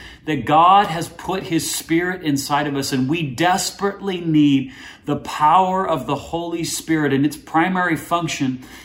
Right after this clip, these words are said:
in our life is that we would be bold messengers of the gospel. In fact, let me, let me take you into Acts chapter one, verse eight. And here's,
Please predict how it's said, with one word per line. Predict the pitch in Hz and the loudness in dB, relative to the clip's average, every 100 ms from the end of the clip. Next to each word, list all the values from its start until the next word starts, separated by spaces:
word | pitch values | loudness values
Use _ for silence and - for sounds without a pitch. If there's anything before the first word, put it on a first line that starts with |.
| 127 | 2
in | 165 | 4
our | 165 151 | 6 4
life | 143 156 156 - | 6 4 2 -2
is | 175 135 | -4 -2
that | 127 156 - | 4 4 4
we | 160 175 | 0 0
would | 180 156 | -2 -2
be | 151 | -2
bold | 131 104 156 175 165 | -2 0 0 0 0
messengers | 160 160 - 143 123 123 | 2 2 2 0 -2 -4
of | 127 | -6
the | 127 | -2
gospel. | 127 127 - - 123 131 - - - | 0 0 -2 -10 -10 -10 -16 -18 -16
In | - | 0
fact, | 180 170 | 2 2
let | 202 | 0
me, | 202 190 - - | 0 -2 -8 -2
let | 165 | 0
me | 180 | 2
take | 196 190 | 2 2
you | 185 | 2
into | 165 165 | 0 0
Acts | 151 180 - | -2 -2 -4
chapter | - 165 - 147 | -4 -4 -2 0
one, | 143 160 | 2 2
verse | 147 156 - | 2 0 0
eight. | 151 | -2
And | 123 107 | -2 -4
here's, | 180 214 220 - | 0 0 0 -6